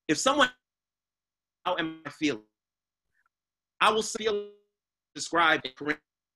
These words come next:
five, one through fifteen. "My body is like this tent. I feel like my tent while on earth is torn down. I am growing.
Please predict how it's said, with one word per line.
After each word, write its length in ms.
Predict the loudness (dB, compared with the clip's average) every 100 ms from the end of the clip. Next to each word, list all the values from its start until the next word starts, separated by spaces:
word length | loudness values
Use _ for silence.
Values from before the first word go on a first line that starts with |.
| _ _ _ -2
five, 320 | 2 2 0
one 220 | -6 -8
through 300 | -10 _ -14 -14 _ _
fifteen. 340 | -10 -10 -10 -14 _ _ _ _ _ _ _ _ _ _
"My 200 | 0 2
body 640 | 4 4 4 4 0 -6 _ _ _ _ _
is 320 | -2 -2 -12 -16
like 140 | -8
this 240 | -8 -8 -6
tent. 400 | -8 -8 -18 _ _ _ _
I 140 | 0 0
feel 420 | -2 0 2 4
like 280 | 2 0 0
my 160 | 0
tent 480 | 0 -4 -2 -2 -8 _ _
while 280 | 0 2 2
on 220 | 0 -4 2
earth 320 | 2 2 -4 _
is 160 | -8 -6
torn 300 | -4 -2 2
down. 340 | 2 2 -2 -16 _ _ _ _ _ _ _ _ _ _ _ _ _ _ _ _ _ _ _ _ 2
I 140 | 2
am 180 | 2 -2
growing. 600 | -2 0 2 2 0 -4